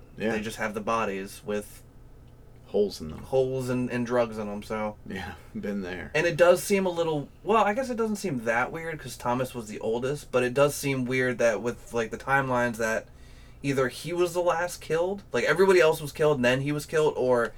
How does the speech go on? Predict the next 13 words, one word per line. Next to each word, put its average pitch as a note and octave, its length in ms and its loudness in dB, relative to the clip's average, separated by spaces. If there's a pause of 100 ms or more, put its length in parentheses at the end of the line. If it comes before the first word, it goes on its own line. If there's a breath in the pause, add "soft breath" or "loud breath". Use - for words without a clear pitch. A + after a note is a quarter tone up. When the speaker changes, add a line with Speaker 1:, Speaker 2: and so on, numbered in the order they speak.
(320 loud breath)
Speaker 2:
everyone D#3 360 2
else C#3 200 4
was C3+ 120 -6
killed, B2+ 280 0
he C#3 100 -2
was B2+ 120 -2
killed, B2+ 300 4
and B2 180 2
then B2 160 2
Agnes G#2+ 460 -4
was - 140 -14
killed. - 340 -12 (180)
Speaker 1:
Yeah. G2 300 2